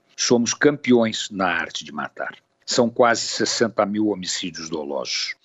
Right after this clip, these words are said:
quarenta mil mortes no trânsito, um número apavorante de mortes em acidentes do trabalho, abortos, suicídios e trezentos mil mortos pela covid dezenove.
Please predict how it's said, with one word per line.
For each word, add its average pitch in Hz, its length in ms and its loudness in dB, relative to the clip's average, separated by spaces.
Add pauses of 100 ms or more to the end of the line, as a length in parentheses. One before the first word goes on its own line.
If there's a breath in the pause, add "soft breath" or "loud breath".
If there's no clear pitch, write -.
(240 loud breath)
quarenta 120 460 4
mil 113 160 -4
mortes 107 400 -2
no 85 140 -14
trânsito, - 580 -12 (240)
um 117 160 0
número 131 320 6
apavorante 113 680 2
de 107 100 -6
mortes 104 520 0
em 98 100 -6
acidentes 92 540 -4
do 87 120 -4
trabalho, 90 680 0 (300 soft breath)
abortos, 107 760 0 (200 soft breath)
suicídios 107 960 0 (240 soft breath)
e 131 100 2
trezentos 120 720 2
mil 104 240 0
mortos 92 460 -2
pela 92 260 0
covid 82 500 -2
dezenove. 67 720 -4